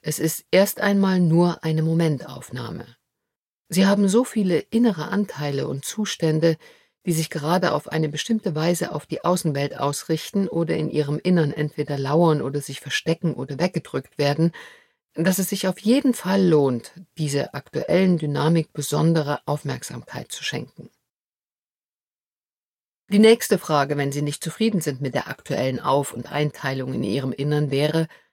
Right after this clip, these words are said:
Was genau wünschen Sie sich, sollte sich ändern? Also, welche Anteile sollten mehr nach vorn, näher in Ihr bewusstes Alltagserleben?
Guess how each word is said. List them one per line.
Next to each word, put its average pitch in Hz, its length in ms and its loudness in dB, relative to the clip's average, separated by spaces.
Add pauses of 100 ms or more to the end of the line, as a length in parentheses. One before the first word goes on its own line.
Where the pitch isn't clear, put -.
(220)
Was 247 260 2
genau 190 560 4
wünschen 180 360 2
Sie 165 120 -2
sich, 151 300 -4
sollte 131 320 -6
sich - 240 -14
ändern? - 420 -12 (800)
Also, 139 500 -2 (640)
welche 165 380 2
Anteile 208 480 2
sollten 170 380 2
mehr 151 180 4
nach 151 180 0
vorn, 123 560 0 (100)
näher 170 500 6
in 113 140 -2
Ihr 123 120 -2
bewusstes 123 760 -2
Alltagserleben? 131 1000 -4